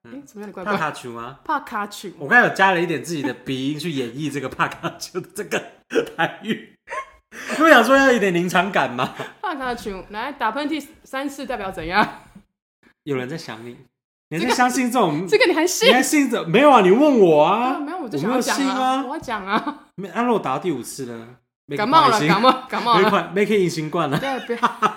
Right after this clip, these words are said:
Speaker 2: <laughs> 就不要再撑了。好。
Speaker 1: 搞不好是，那打到第六次呢？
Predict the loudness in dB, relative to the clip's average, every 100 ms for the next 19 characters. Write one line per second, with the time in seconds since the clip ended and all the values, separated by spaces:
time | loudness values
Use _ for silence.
0 | -8 _ -10 -6 -4 -4 -6 -6 -6 0
1 | 0 0 -6 -20 _ _ _ _ -20 -20
2 | -16 -10 -8 -8 -4 -2 2 2 2 -2
3 | -6 -4 -4 -4 -6 -6 -8 -8 -8 -10
4 | -16 -18